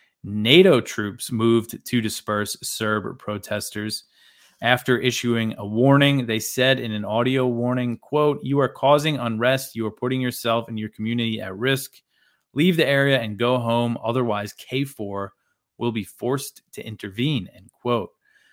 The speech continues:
So now, and this is according to a report from Radio Free Europe, Free Liberty, which is, uh, a U S state-funded media outlet. And so, um,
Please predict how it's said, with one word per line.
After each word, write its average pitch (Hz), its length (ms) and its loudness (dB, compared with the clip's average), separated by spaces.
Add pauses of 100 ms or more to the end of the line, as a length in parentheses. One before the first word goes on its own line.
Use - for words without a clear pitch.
(180)
So 139 560 2
now, 135 260 2
and 120 140 -2
this 185 200 -2
is 202 60 -4
according 165 380 0
to 139 120 0
a 131 80 4
report 127 440 0
from 107 180 -6
Radio 117 400 0
Free 113 300 -4
Europe, 113 580 -2
Free 110 360 -6
Liberty, 117 580 0
which 110 280 -6
is, 107 360 -6 (680)
uh, 98 320 -6
a 120 40 0
U 127 320 2
S 120 140 2
state-funded 113 800 -4
media 110 400 0
outlet. 92 400 -8 (520)
And 107 400 -6
so, 107 420 -6 (580)
um, 110 520 -4